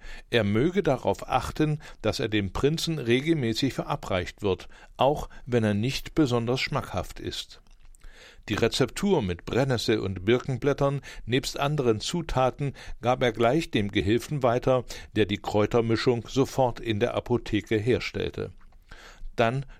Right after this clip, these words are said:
trug er ihm noch die Herstellung einer Salbe auf, in die vor allem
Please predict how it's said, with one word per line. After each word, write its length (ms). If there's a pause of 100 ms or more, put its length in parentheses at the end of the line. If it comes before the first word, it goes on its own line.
trug 260
er 140
ihm 160
noch 180
die 120
Herstellung 560
einer 240
Salbe 420
auf, 360 (280)
in 200
die 160
vor 240
allem 260